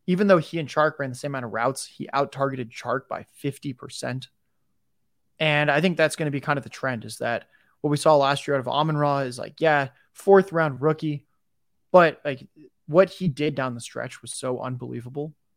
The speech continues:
in terms of a target share perspective. And I, I think he's looking like a potential steal for the people that were getting him, like, fifth, sixth round in drafts, where if you're gonna have a guy that's giving you, like,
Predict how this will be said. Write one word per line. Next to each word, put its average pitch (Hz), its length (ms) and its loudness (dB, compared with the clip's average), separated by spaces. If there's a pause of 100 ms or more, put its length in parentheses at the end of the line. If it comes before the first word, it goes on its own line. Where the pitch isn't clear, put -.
(240)
in 123 60 -18
terms 123 280 -10
of 113 140 -10
a 101 320 -6
target 131 340 -6
share 131 160 -6
perspective. 127 720 -8 (540)
And 151 180 2
I, 147 220 4
I 156 100 2
think 156 220 -2
he's 160 180 -2
looking 131 400 -2
like 120 220 -6
a - 20 -20
potential 131 380 -8
steal 117 560 -8 (400)
for 156 80 -6
the 127 80 -12
people 139 180 -2
that 135 80 0
were 123 60 -6
getting 131 220 -4
him, 120 100 -6
like, 117 220 -10 (380)
fifth, 147 220 0
sixth - 400 -10
round 117 240 -6
in 110 80 -12
drafts, 110 540 -6 (460)
where 127 280 0
if 127 140 -4
you're 160 100 2
gonna 139 400 0 (240)
have 135 220 -2
a 127 40 -6
guy 127 200 0
that's 123 180 -6
giving 143 400 0
you, 120 260 -6 (800)
like, 127 160 -10